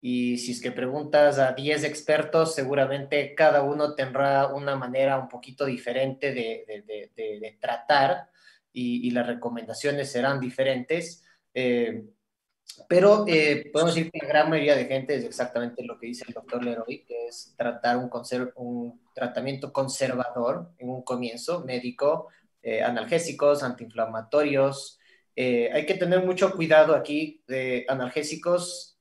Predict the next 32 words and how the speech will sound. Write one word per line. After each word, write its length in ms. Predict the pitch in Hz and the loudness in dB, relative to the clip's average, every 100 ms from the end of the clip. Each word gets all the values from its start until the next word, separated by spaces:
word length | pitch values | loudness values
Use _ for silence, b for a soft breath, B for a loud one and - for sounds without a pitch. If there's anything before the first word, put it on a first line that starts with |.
| _ | _
evitar 760 | 131 123 123 143 139 156 156 - | -6 -4 -2 2 4 4 2 -2
tal 160 | 135 | -2
vez, 360 | 127 139 139 - | 0 -2 -2 -4
eh, 480 | 135 127 123 117 117 | -2 0 -2 -2 -6
morfinas 800 | 127 117 - 170 170 160 165 143 | -8 -8 -6 -2 2 4 4 4
o 100 | 127 | -2
opioides, 720 | 123 - 127 143 147 139 147 | -2 -4 0 2 2 0 -2
¿no 60 | 120 | -6
es 60 | - | -10
cierto? 300 | 131 - 151 | -8 -6 -6
Que 120 | 131 | -6
se 160 | 131 | -8
puede 380 | 123 131 131 - _ | -6 -4 -4 -8 _
llegar 480 | - 117 127 135 131 B B B | -10 0 2 2 0 B B B
a 160 | - 123 | -4 -2
crear 260 | 123 131 135 | 2 4 6
adicción. 680 | 131 123 - 165 165 180 - | 4 2 -2 2 2 2 -4
Entonces, 240 | - 127 | -6 -6
no 100 | 139 | -4
solo 240 | 139 139 135 | -2 0 0
tienes 300 | 147 139 127 | -2 -2 -2
dolor, 340 | 127 139 147 | 2 6 6
sino 280 | 143 131 123 | 4 -4 -6
que 120 | 127 | -2
ya 100 | 120 | -2
tienes 260 | 127 127 123 | -2 -8 -4
adicción 480 | 117 113 - 131 123 | -6 -4 -4 -4 -4
también. 600 | 110 107 131 147 175 b b b b _ | -8 -6 -4 -4 -6 b b b b _
Eh, 480 | 123 123 117 113 - - _ _ _ _ _ - | 0 2 2 -2 -8 -18 _ _ _ _ _ -2
a 180 | 135 | 0
pastillas 460 | - 127 151 147 139 | 2 0 2 2 2
anticonceptivas, 1400 | 135 131 123 123 131 - 180 170 160 156 - - - | 0 -4 -6 -4 -6 -2 4 8 10 8 4 -6 -14